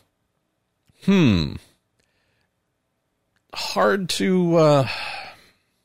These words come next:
hard to throw a lot at this, Jordan, knowing that it was a relatively brief relationship, right? Um,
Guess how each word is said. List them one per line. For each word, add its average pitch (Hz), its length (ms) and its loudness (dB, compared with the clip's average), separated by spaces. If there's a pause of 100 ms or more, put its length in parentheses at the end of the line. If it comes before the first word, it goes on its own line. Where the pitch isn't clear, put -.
(1800)
hard 247 300 -8
to 220 100 0
throw 240 340 -2
a - 20 2
lot 202 340 0
at 202 280 -2
this, 107 320 -2
Jordan, 165 560 0
knowing 143 480 2
that 139 160 2
it 139 100 0
was 131 520 0
a 127 400 0
relatively 151 1300 -2
brief 170 540 -4
relationship, 185 800 -4 (420)
right? 156 280 -2 (560)
Um, 127 640 2